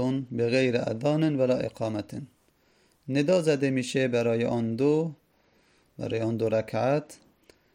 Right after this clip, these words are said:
الصلاة جامعة، بدون اذان و بدون اقامه.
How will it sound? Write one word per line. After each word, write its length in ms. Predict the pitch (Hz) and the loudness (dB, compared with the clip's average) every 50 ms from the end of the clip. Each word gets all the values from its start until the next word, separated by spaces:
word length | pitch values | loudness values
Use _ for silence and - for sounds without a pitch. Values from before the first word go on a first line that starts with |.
| _ _ | _ _
الصلاة 640 | - 120 - - - 139 135 143 147 147 147 - 139 | -8 -8 -6 -2 -2 0 2 2 2 0 0 -2 -4
جامعة، 760 | 120 120 123 120 120 139 120 107 110 110 - - 113 107 104 95 - _ _ _ _ _ _ _ _ _ _ _ _ | -4 -2 -2 0 0 0 -2 -2 -2 -4 -4 -6 -8 -10 -10 -10 -14 _ _ _ _ _ _ _ _ _ _ _ _
بدون 400 | 120 120 120 117 131 143 135 123 | -6 -6 -4 -2 0 0 0 0
اذان 500 | 123 - - 113 110 123 143 151 147 147 | 0 -2 -2 -4 -2 0 0 0 0 0
و 260 | 147 151 151 156 156 139 - _ - | -2 -2 -2 -2 -4 -6 -10 _ -10
بدون 600 | 120 113 107 107 120 123 123 123 127 131 131 135 123 - - | -8 -6 -6 -4 -4 -2 0 0 -2 -2 -4 -6 -6 -10 -12
اقامه. 560 | - 127 - - - 110 110 110 104 104 101 | -12 -12 -8 -4 -4 -2 -2 -2 -4 -6 -8